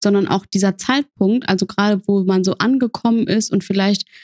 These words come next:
noch ein bisschen ruhig in den Tag starten wollte, war das einfach nur super, da zuhören zu können.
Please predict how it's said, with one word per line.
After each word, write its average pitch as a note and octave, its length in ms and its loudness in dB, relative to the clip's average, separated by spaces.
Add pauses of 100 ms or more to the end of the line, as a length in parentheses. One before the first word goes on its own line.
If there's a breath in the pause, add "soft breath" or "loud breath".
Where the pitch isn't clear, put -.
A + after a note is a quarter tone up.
(160 loud breath)
noch G3+ 140 2
ein G#3 100 4
bisschen G3+ 320 2
ruhig G#3 300 2
in G3 80 0
den G3 140 2
Tag A3+ 340 -4
starten G#3+ 340 0
wollte, G3+ 280 0
war F#3 120 0
das F#3+ 200 0
einfach F#3 340 -4
nur F#3 160 2
super, F#3+ 580 -2
da F3+ 280 -2
zuhören F#3+ 460 0
zu - 160 -6
können. F#3 460 0